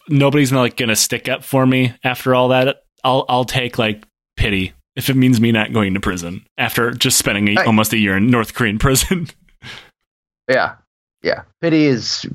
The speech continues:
Speaker 2: pity's okay with me. I'll take pity. I'll take pity sex. I'll take,
Speaker 1: <laughs>
Speaker 2: uh, pity kindness. I mean, pity, pity works for me.
Speaker 1: I'll take a, a, a pity snuggle at this point. Uh, so, <laughs> uh,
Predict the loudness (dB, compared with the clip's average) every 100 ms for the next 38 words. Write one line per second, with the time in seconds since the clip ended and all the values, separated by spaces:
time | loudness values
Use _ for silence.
0 | -6 0 0 0 0 0 0 -4 -2 -4
1 | -4 -4 -2 -2 0 -2 -2 -4 -4 -2
2 | -2 -4 -4 -2 -4 -2 -2 -2 0 -2
3 | -2 0 2 2 2 0 -2 -2 -2 -2
4 | 0 0 0 -2 0 0 -4 _ -2 0
5 | 0 0 0 0 -2 -2 0 0 0 -2
6 | -2 -2 0 0 -2 -2 -2 -4 -6 -10
7 | -6 -2 -2 -2 -2 0 0 0 0 2
8 | 2 2 0 -2 0 0 2 -2 -8 -6
9 | 0 2 0 0 0 0 0 2 0 -2